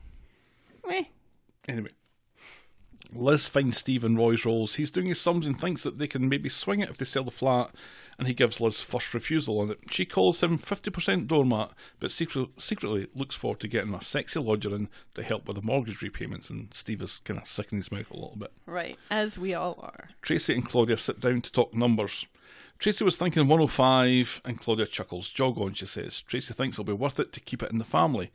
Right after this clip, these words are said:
Speaker 2: Claudia says that she and Ken will be in touch.
Speaker 1: Why, why is she speaking to Claudia about this?
Speaker 2: Ken was strangely absent on Monday.
Speaker 1: Yeah, and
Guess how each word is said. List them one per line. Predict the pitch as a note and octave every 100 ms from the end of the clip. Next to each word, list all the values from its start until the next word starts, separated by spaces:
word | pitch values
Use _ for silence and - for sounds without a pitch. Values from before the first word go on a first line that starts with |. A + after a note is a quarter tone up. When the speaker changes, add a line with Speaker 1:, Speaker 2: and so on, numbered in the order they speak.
| - - - _
Speaker 2:
Claudia | - G#2 -
says | G#2+ G2
that | -
she | - A#2+ A2+
and | A2 G#2+
Ken | - G#2+ G2+ G#2
will | G#2
be | G2 G2
in | G2
touch. | F#2+ - - - - - - _ _ _ _ _ _ - - -
Speaker 1:
Why, | - F#4+ B4 - A#3
why | D#4+ A#4 B4
is |
she | -
speaking | E4+ - C#4 B3 G#3+
to | G3
Claudia | - G#3+ A3+ G3 D#3
about | E3 D3+ -
this? | D3 D3+ - -
Speaker 2:
Ken | D#3+ F3+
was | C#3+
strangely | - C#3 B2 A2+
absent | G#2+ G#2 - G2
on | G2
Monday. | F#2 B2 - _ _ _ _ _
Speaker 1:
Yeah, | C4+ G3 F3+ - _ _ _
and | B3+